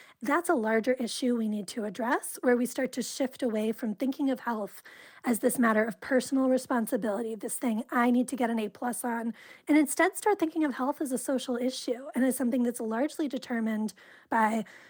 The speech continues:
genetics. It's also determined by social determinants, things like your economic status, again, your ability to access food, access healthcare. And I think we're really doing a disservice to the entire conversation about health when we get fixated on,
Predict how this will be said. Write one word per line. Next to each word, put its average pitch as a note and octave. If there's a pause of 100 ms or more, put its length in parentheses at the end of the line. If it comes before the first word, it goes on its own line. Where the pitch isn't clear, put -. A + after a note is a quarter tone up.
(140)
genetics. D#4
It's B3+
also C4
determined A#3
by A3+
social A#3+
determinants, B3
things A3
like A3
your A3
economic C4
status, A#3+
again, A3+
your A3
ability G#3
to A3+
access C4
food, A#3+
access A#3+
healthcare. A#3+ (580)
And C#4+
I D4
think D#4+
we're D4
really B3
doing A#3
a A#3
disservice A3
to B3
the B3+
entire G#3+
conversation G#3+
about A3+
health E4+ (360)
when C#4
we C4
get B3+
fixated B3
on, A3